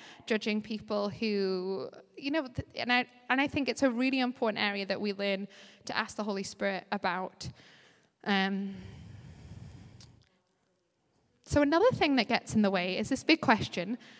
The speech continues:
of, "Well, why should I give to church, as in, like, local church,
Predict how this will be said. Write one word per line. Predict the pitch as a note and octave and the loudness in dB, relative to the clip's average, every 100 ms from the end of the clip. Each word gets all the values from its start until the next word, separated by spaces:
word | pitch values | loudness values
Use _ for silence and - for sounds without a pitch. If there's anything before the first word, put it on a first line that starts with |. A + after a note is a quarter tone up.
| - | -8
of, | - | -2
"Well, | C4 C#4+ | 2 6
why | D#4 F4+ | 6 6
should | - E4 | 4 2
I | |
give | D#4+ C4+ G#3+ | 4 2 2
to | - | -4
church, | - F4 - - - - - | 4 6 6 2 -8 -8 -6
as | G#3+ | 0
in, | A#3 | 2
like, | A3 - | 2 0
local | A3 A3+ F#3+ | -2 -2 -6
church, | - F3 - | -4 -4 -4